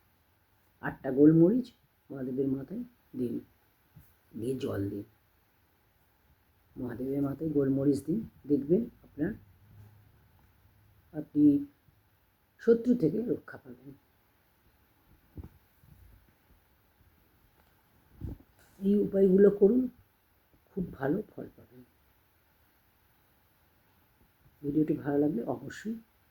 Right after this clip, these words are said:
এতে লাইক, কমেন্ট এবং শেয়ার করতে ভুলবেন না।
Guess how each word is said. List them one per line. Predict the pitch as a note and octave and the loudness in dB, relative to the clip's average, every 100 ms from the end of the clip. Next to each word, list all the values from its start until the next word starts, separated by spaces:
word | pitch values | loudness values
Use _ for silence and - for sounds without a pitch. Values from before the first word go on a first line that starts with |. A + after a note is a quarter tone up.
| _ _ _ _ _ _ | _ _ _ _ _ _
এতে | C3 D#3+ | -16 -10
লাইক, | F3 C3 D#3+ - | -6 -6 -6 -8
কমেন্ট | B2+ D#3 | -4 -2
এবং | D3+ D#3+ | -2 -4
শেয়ার | - G#2+ | -8 -12
করতে | - - E3 | -12 -10 -10
ভুলবেন | D#3+ G#2+ | -10 -14
না। | A#2+ | -14